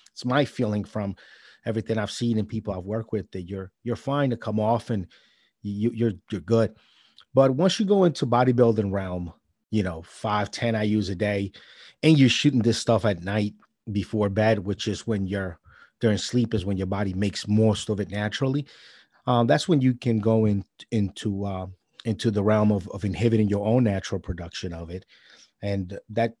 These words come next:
you know, you can have some, some issues with that as well. Now, should you and could you use it standalone, and would that be beneficial? It's a good question. I think it depends on a couple of things. Uh, I think the older guys,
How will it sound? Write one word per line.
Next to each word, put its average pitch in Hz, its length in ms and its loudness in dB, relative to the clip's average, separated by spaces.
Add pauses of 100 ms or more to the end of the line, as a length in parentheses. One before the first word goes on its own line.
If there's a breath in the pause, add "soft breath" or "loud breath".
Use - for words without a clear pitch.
(120)
you 131 120 -8
know, - 80 -20 (120)
you 127 140 -6
can 127 100 2
have 107 180 0
some, 95 440 -4
some 101 340 -8
issues 101 320 -4
with 101 120 -12
that 95 180 -8
as 90 160 -12
well. 107 180 -4
Now, 110 220 2 (1500)
should 208 360 4
you 190 120 8
and 143 120 6
could 180 240 4
you 165 80 4
use 151 360 6
it 127 140 2
standalone, 117 760 4 (500 loud breath)
and 117 340 4
would 110 180 0
that 120 280 6 (380)
be 110 80 4
beneficial? 101 640 2 (1000 soft breath)
It's - 80 -8
a 208 60 8
good 208 160 8
question. 196 380 6
I 160 80 8
think 180 340 4 (120)
it 131 120 -6
depends 147 320 6
on 143 80 6
a - 20 0
couple 135 300 4
of 127 100 2
things. 101 480 -2
Uh, 110 80 -8
I 104 60 -8
think 156 180 2
the 139 100 6
older 147 300 8
guys, 135 580 4